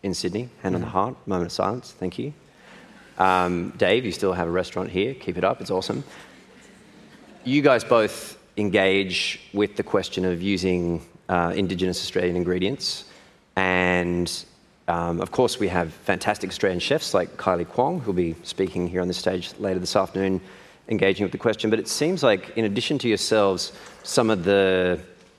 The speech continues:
Speaker 1: most prominent voices in Australia in this conversation are outsiders. They're yourselves,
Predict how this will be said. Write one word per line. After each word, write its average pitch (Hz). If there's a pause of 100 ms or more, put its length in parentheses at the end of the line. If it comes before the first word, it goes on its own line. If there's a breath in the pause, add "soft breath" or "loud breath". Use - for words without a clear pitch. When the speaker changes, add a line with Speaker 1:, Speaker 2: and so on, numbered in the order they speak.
(180)
Speaker 1:
most 110
prominent 156
voices 95 (260)
in 104
Australia 90 (120)
in 104
this 101
conversation 92
are 98
outsiders. 92
They're 95
yourselves, 139